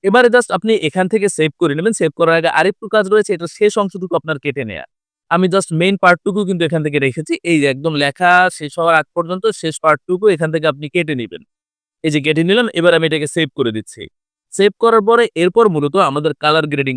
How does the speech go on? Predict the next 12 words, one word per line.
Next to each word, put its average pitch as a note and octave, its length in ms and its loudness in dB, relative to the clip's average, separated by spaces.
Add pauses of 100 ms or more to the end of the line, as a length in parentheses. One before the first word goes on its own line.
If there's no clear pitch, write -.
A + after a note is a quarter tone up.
করতে A#2 200 -8
হবে। G2+ 220 -4 (340)
আপনি G3+ 260 0 (120)
ওইসব F3+ 340 2 (100)
চ্যানেলে G3 300 0
দেখবেন F3 320 0 (120)
প্রত্যেকটা - 680 -2 (220)
নাটকের F3+ 560 2 (120)
কিন্তু G3 300 -2 (200)
কালার E3 280 2 (180)
গ্রেডিং D3 300 0 (100)
করা। G2 160 -8